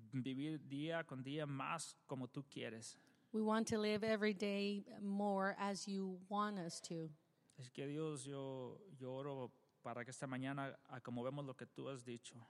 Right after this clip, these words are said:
Speaker 2: God, I pray that this morning, as we see what you've already said,
Speaker 1: podamos tener, ah, pues, corazones dispuestos
Speaker 2: we may have willing hearts
Speaker 1: mm, para hacer los cambios los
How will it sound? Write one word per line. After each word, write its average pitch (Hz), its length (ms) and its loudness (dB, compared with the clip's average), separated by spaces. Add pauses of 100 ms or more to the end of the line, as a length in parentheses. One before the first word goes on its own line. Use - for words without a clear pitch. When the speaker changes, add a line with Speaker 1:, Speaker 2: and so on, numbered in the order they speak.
(360)
Speaker 2:
God, 220 200 8
I 214 80 10
pray 214 240 6
that 202 220 4
this 202 180 2
morning, 202 320 6
as 208 220 4
we 226 100 6
see 240 260 4
what 214 160 8
you've 208 220 4
already 220 380 8
said, 165 380 4 (2500)
Speaker 1:
podamos 139 360 0
tener, 139 260 0 (320)
ah, 135 540 -2
pues, 127 100 -10
corazones 139 460 -2
dispuestos 131 840 -4 (380)
Speaker 2:
we 208 120 6
may 208 160 6
have 196 440 6
willing 226 380 8
hearts 175 600 0 (840)
Speaker 1:
mm, 123 140 -6
para 120 160 -4
hacer 135 120 -4
los 143 160 -6
cambios 135 300 -6
los 127 180 -8